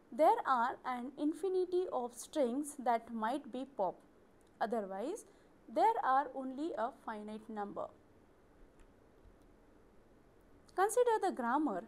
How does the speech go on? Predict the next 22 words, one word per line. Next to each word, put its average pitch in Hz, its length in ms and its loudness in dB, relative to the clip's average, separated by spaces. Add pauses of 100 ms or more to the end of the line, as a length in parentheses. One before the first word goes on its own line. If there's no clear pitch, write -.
(160)
E 311 200 2
derives 247 640 0
E 240 220 -8
plus 220 280 -6
E 269 260 -4 (320)
or 220 220 0 (120)
E 220 120 -8
minus 202 460 -6
E 262 220 -4 (260)
or 214 240 -4
E 220 300 -10
into 208 360 -8
E 240 220 -8 (460)
or 233 280 6
E 233 180 -8
division 214 580 -6
E 254 220 -6 (220)
or 233 220 2 (100)
E 240 240 -10
exponentiation 226 1080 -8 (120)
E 254 220 -8 (320)
or 233 320 2